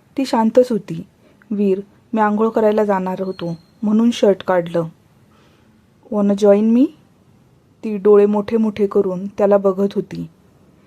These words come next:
"वीर, नेक्स्ट टाइम." आणि तो डोळा मारून आत निघून गेला.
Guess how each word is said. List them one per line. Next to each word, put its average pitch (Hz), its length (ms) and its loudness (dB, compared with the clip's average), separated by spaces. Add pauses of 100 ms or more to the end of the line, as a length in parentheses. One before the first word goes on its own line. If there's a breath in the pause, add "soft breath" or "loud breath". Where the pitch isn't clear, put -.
(260 soft breath)
"वीर, 190 240 -2 (520)
नेक्स्ट 233 320 -4
टाइम." 220 260 2 (760 loud breath)
आणि 214 280 0
तो 202 80 4
डोळा 196 280 4
मारून 196 380 -4 (100)
आत 202 200 -2
निघून 202 340 -6
गेला. 175 220 -6